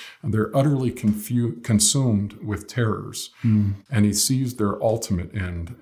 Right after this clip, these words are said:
Speaker 1: uh, and says, "For indeed those who are far from you shall perish.
Speaker 2: Mm.
Speaker 1: You have destroyed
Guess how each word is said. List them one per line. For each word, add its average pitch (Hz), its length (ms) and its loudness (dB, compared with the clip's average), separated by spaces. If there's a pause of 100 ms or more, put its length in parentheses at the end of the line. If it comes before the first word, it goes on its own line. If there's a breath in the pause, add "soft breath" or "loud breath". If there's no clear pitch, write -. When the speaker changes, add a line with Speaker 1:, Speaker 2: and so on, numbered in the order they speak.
Speaker 1:
uh, 101 340 -4
and 95 160 -6
says, 101 300 -2
"For 107 200 0
indeed 113 600 2
those 127 380 0
who 110 140 -4
are 92 160 -2
far 117 480 -2
from 113 360 -2
you 113 220 -4 (200 loud breath)
shall 92 280 -2
perish. 95 640 -4 (180)
Speaker 2:
Mm. 101 200 4
Speaker 1:
You 107 200 4
have 107 260 -8
destroyed 110 760 0